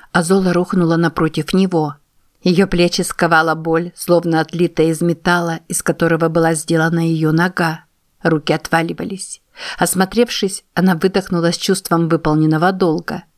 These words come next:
Все ящики были придвинуты к стене,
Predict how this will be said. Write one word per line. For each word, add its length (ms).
Все 160
ящики 420
были 220
придвинуты 600
к 80
стене, 520